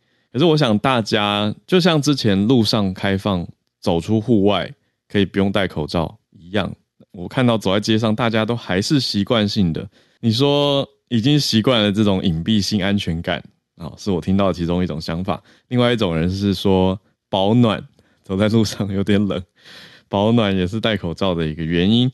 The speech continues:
呃，不知道大家原因是什么，但我觉得应该还是会很多人习惯在室内戴口罩。但是如果有跟我一样觉得等很久的人，好消息，二月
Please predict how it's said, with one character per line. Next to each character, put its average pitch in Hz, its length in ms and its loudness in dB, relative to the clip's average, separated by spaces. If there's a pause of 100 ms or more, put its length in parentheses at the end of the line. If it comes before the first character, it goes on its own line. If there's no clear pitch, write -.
(460)
呃， 135 120 -4
不 - 160 -4
知 151 60 -2
道 151 100 0
大 139 120 0
家 135 80 2
原 113 160 4
因 117 120 4
是 120 100 0
什 90 180 -4
么， 71 180 -8
但 107 160 0
我 90 100 2
觉 78 220 -2
得 78 320 -4 (140)
应 135 140 -2
该 135 300 0
还 113 240 -4
是 127 120 0
会 120 160 2
很 82 120 2
多 92 140 0
人 82 140 -2
习 78 260 -8
惯 85 260 -2 (380)
在 90 160 -6
室 87 180 -6
内 82 160 -2
戴 78 160 -8
口 - 200 -16
罩。 - 140 -20 (180)
但 98 160 0
是 92 200 -2
如 98 160 -4
果 98 280 0
有 90 160 -4
跟 127 260 0
我 104 160 4
一 85 140 -2
样 98 340 0
觉 95 160 -2
得 98 100 0
等 90 220 -4
很 82 160 -4
久 87 180 -2
的 78 120 -6
人， 69 260 -10 (200)
好 82 180 -4
消 98 260 -2
息， - 260 -8 (400)
二 110 100 -4
月 104 140 6